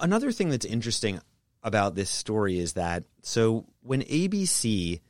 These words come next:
was trying to figure out who the leaker of this, um, Amy Robach clip was, they were kinda weighing all their options. And we heard that one of those could be, like, they're sort of trying to figure out if there'd be, like, legal, any legal,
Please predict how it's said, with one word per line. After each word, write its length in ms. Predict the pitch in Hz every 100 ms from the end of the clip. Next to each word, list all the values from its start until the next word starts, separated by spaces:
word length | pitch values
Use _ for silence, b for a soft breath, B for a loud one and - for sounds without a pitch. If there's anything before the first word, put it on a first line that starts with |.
| -
was 160 | 101 -
trying 240 | 110 107
to 80 | 98
figure 280 | - 92 90
out 200 | 85 80
who 260 | - 104
the 160 | 87 85
leaker 640 | 87 92 101 - 80 76 -
of 220 | 85 78
this, 360 | 80 78 - - _ _ _ _ -
um, 460 | 73 69 67 67 - _ _ _ _ _ 90
Amy 180 | 87
Robach 480 | 82 87 85 76 73
clip 340 | - 78 65 -
was, 500 | 76 65 65 - - _ _ _ _ - 87
they 220 | 110 113
were 460 | 104 104 98 95 -
kinda 260 | 120 113
weighing 420 | 92 104 110 110
all 140 | 101 92
their 160 | 85 -
options. 560 | 82 - - - - -
And 140 | 95
we 140 | 101 101
heard 260 | 98 95
that 220 | 85 82 82
one 160 | 90
of 80 | 85
those 200 | 82 80
could 360 | - 95 78 78
be, 380 | 87 87 85 82
like, 320 | - 104 98 b b b
they're 140 | 113 117
sort 160 | 139 131
of 40 |
trying 160 | 123 110
to 60 |
figure 200 | - 95
out 100 | 90
if 120 | 87
there'd 180 | - 82
be, 160 | 82 80
like, 160 | 73 78
legal, 600 | 92 131 131 123 113 107
any 240 | 98 92
legal, 640 | 85 98 104 104 98 92